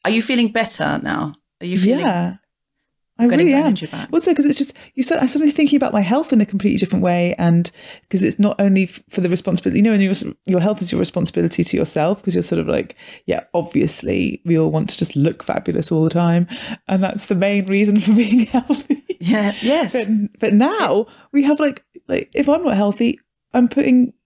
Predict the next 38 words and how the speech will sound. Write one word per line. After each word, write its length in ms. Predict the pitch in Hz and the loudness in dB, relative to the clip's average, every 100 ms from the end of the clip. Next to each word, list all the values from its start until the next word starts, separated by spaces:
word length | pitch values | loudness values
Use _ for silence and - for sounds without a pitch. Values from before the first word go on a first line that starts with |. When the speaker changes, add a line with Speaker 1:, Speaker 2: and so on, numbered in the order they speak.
| - | -2
Speaker 2:
my 160 | 233 | 4
mum 280 | 220 247 359 | 4 4 2
at 120 | 214 | 0
risk 360 | - - - - | 0 -2 -2 -2
or, 140 | 185 180 | 0 0
like, 200 | 185 196 | -2 -2
other 140 | 196 | -2
people 280 | - 214 208 | 0 0 0
at 60 | |
risk, 320 | - 233 160 - | 0 -2 -2 -4
and 80 | 196 | -2
it's 120 | 208 | -2
just 160 | 220 | -2
been 140 | 277 226 | 0 0
such 480 | - - 269 - 233 | 0 0 -2 -2 2
an 100 | 226 | 4
ama-, 260 | 220 226 - | 4 2 0
like, 220 | 208 208 | 0 2
amazing, 800 | 208 208 220 214 214 196 190 185 _ _ _ _ _ _ _ - | 4 4 4 2 2 4 2 0 _ _ _ _ _ _ _ -2
massive 600 | 202 226 214 - 202 185 | 2 2 2 0 0 0
wake-up 340 | 214 214 190 | -2 -2 -6
call 260 | - 170 165 | -2 0 0
about 180 | 160 165 | -2 0
how 80 | 170 | -2
to 100 | 185 | -2
look 140 | 175 | -2
after 260 | 185 196 - | -2 0 -2
ourselves, 480 | - - - - - | -4 -4 -4 -2 -2
and 220 | 175 - | -2 -2
it's 200 | - 151 160 | -4 -2 0
Speaker 1:
Mm. 40 | |
Speaker 2:
not 260 | 175 - - | 0 -2 -4
just 360 | 196 - - | -4 -2 -4
a 40 | 170 | -4
kind 200 | - 170 | -2 -2
of 220 | 160 - _ _ _ _ _ | -2 -8 _ _ _ _ _
selfish 460 | - - 160 - 170 | -6 -4 -4 -2 -2
exercise, 840 | - - 170 - - - 170 - | -4 -4 -2 -2 -2 -2 -4 -6